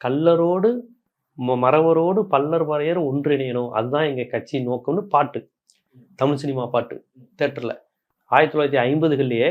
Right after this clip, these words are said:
கள்ளரும் பல்லரும் ஒண்ணு சேரணும், சினிமா கொட்டையில உட்காந்து பாட்டு பாடிட்டாங்க.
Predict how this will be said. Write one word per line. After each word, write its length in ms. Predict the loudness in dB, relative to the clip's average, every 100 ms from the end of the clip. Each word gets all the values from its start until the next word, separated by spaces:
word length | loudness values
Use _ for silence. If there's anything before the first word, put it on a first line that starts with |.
| 2
கள்ளரும் 460 | 2 4 4 4
பல்லரும் 340 | 4 4 2 2
ஒண்ணு 140 | 2 4
சேரணும், 240 | 4 4
சினிமா 280 | 0 0 2
கொட்டையில 320 | 4 4 2
உட்காந்து 220 | 2 -2
பாட்டு 240 | 0 0 2
பாடிட்டாங்க. 360 | 0 0 -2